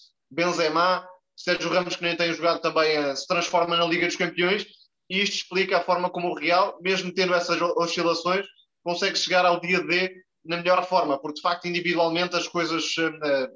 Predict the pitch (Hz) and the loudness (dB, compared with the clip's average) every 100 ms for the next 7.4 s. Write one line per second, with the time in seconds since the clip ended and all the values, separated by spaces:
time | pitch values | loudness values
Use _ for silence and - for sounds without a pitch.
0 | _ - 180 180 175 185 202 214 - _ | _ -8 -6 -4 0 2 2 -2 -8 _
1 | _ - 170 180 - 156 - - _ _ | _ -8 -4 -2 0 0 -2 -6 _ _
2 | - 185 185 202 185 190 156 160 170 175 | -6 -4 -2 0 2 2 0 0 0 0
3 | 170 - 147 143 175 170 170 160 165 - | -2 -12 -16 -6 -4 0 0 0 -2 -2
4 | 160 165 185 208 - - _ _ _ 165 | -2 0 0 -2 -8 -20 _ _ _ -6
5 | 156 160 156 160 160 160 170 170 180 170 | -2 0 2 2 2 0 -2 -2 -2 0
6 | 170 175 165 175 170 139 170 160 160 175 | 0 -4 0 0 2 0 0 0 -4 -6
7 | 165 143 156 156 | -4 0 0 0